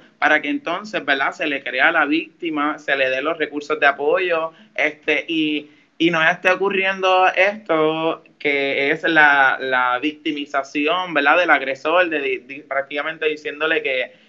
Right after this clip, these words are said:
que no, que él no hizo nada malo, que lo más probable la chamaca esta se lo estaba buscando y esto, y esto por demás.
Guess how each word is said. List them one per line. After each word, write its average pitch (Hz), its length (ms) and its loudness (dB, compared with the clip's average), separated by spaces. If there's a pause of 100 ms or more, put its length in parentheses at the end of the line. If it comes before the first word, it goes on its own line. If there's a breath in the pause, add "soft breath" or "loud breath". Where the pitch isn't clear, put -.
(140)
que 143 200 0
no, 170 340 2
que 151 140 -2
él 135 80 -8
no 139 80 -6
hizo 151 180 -6
nada 143 240 0
malo, 185 460 2
que 151 80 -2
lo 139 100 -4
más 131 140 -8
probable 135 240 -2
la 147 100 -4
chamaca 139 400 -4
esta 135 200 -8
se 131 100 -8
lo 131 80 -8
estaba 127 220 -4
buscando 170 840 -4
y 139 140 -8
esto, 139 460 -8
y 131 160 -10
esto 135 400 -8
por 135 160 -4
demás. 117 280 -8